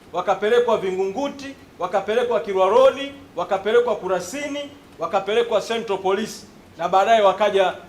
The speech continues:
kumwacha tu maeneo ya Upanga. Kwa ni ushahidi kwamba polisi walimkamata, walimzungusha kwenye vituo vya polisi, waka-, wakamwacha tu, wakamtelekeza,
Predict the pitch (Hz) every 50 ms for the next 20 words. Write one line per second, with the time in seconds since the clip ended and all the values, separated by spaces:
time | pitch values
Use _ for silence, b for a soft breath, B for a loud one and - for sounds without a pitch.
0 | - - 190 190 208 214 220 208 202 202 180 - 185 180 180 170 170 185 190 175
1 | 156 151 147 147 156 180 170 160 156 135 - - - - - - - - - -
2 | - - - - - - 214 208 202 196 - 214 214 233 269 233 226 226 220 220
3 | 202 196 190 185 202 240 220 175 202 185 160 160 156 - 185 170 180 226 254 269
4 | 262 269 269 247 220 196 185 180 160 180 185 185 226 - 214 196 - 175 170 156
5 | 160 156 - 202 196 156 156 - 139 156 180 254 294 277 226 277 269 247 - -
6 | - - - - - - - - - 151 165 170 170 - 180 170 160 160 160 160
7 | 160 - 160 151 165 165 214 254 262 254 247 220 220 233 226 226 214 202 208 -
8 | 214 220 214 208 254 269 262 247 262 262 262